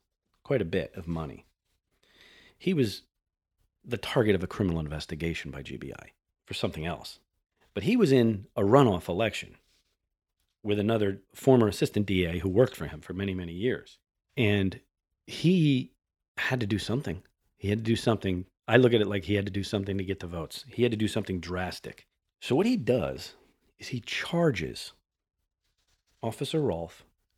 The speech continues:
and Officer Brosnan. Charges Rolfe with felony murder. He grandstands, though, for a few days before he does it. And this is what he says. He talks about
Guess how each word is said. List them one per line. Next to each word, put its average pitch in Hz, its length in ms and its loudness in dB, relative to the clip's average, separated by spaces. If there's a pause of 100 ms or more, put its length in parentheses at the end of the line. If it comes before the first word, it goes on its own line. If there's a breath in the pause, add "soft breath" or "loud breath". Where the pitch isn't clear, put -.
and 92 100 -6
Officer 98 320 -6
Brosnan. 82 600 -10 (1080)
Charges 175 300 2
Rolfe 110 340 4
with 90 100 -8
felony 120 400 2
murder. 87 480 2 (1300)
He 147 100 0
grandstands, 127 720 4
though, 87 140 0
for 95 140 -2
a 87 40 -2
few 120 220 2
days 104 220 4
before 110 340 0
he 95 80 2
does 98 300 -2
it. - 100 -20 (800)
And 120 100 -4
this 147 120 -2
is 143 80 -4
what 123 120 0
he 101 60 -4
says. 78 360 -8 (320)
He - 140 -12
talks 175 300 -2
about 120 380 0